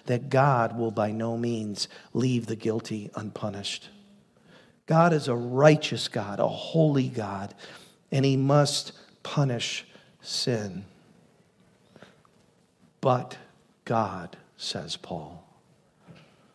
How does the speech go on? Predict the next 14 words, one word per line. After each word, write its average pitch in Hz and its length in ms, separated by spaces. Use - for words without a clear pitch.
being 165 420
rich 170 400
in 165 240
mercy 147 540
because 135 920
of 127 160
the 127 80
great 127 480
love 123 580
with 135 400
which 151 380
he 147 380
loved 123 500
us, 98 360